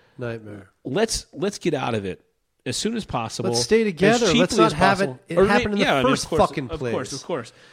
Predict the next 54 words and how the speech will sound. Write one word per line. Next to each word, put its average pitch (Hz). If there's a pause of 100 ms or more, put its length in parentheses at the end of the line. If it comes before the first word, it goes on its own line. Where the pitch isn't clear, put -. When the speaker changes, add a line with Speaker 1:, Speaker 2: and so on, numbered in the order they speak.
(140)
Speaker 1:
Like, 180
Speaker 2:
You 165
know, 156
Speaker 1:
I 226
don't 254
see 220
how 160
people 139 (340)
can 143
hurt 131 (580)
other 143
people. 135 (100)
I 202
don't 240
wanna 185
hurt 170 (400)
anybody, 135
let 151
alone 190
the 160
person 143
I 113
love. 131
Like, 131 (180)
Speaker 2:
Yeah. 202
Speaker 1:
hurt, 170 (320)
the 135
hurt, 190
the 123
hurt, 165
the 131
hurt. 127
I 123
don't 147
Speaker 2:
Yeah. 107
Speaker 1:
get 127
it. 104
Speaker 2:
The, 160
the 156
things 214
that 196
you 180
hear, 160
and 147
you'll 254
hear 160
'em 143
on 131
this 117
podcast, 107
I'm 107
sure, -
going 110
forward, 113